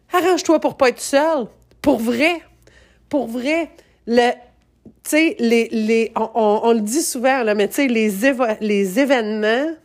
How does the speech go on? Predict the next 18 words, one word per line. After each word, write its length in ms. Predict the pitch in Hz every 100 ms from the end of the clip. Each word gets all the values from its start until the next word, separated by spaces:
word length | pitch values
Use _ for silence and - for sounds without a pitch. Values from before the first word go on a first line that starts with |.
| _ _ _ - _ _ _
un 140 | 220 226
événement, 440 | 247 240 240 247
c'est 140 | 294 254
quelque 200 | - -
chose 180 | 247 247
qui 80 |
est 80 | 233
à 80 | 214
ton, 240 | 214 202
ton 240 | - 208 196
agenda 440 | 196 196 185 220
puis 120 | 240
qui 140 | - 208
inclut 220 | 180 190
plus 220 | - 208
que 120 | -
toi, 220 | 175 160 - -
OK ? 280 | 196 208